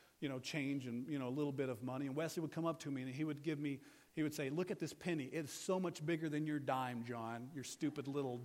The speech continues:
dime that's silver. You know, look at my penny, John. It's so much bigger."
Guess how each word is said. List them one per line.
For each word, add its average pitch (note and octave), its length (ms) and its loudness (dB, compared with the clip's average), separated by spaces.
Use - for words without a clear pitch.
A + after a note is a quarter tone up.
dime B2 380 -2
that's - 240 -12
silver. A#2+ 760 -4
You C#3 80 0
know, C3+ 240 0
look E3+ 180 6
at F#3 100 6
my E3 200 4
penny, G3 340 4
John. C3 380 0
It's - 120 -8
so G#3+ 360 0
much F#3+ 320 0
bigger." E3+ 380 2